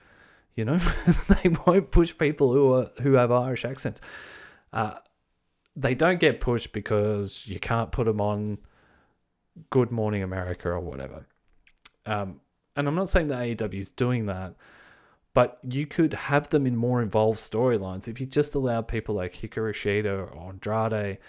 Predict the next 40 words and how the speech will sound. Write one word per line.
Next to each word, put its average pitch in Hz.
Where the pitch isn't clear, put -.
the 110
Lucha 117
Bros, 101
whoever 143
it 117
may 104
be, 110
to -
just 131
cut -
promos 143
in 131
their 131
native 127
language 147
and 135
subtitle 120
it. -
I 131
mean, 151
how 160
much 165
extra 135
work 120
would -
that 95
be? -
You 120
know, 113
I 123
mean, 127
I've 143
got 143
podcasting 131
software 107
here 107
that 104
will 107
allow 107
me 107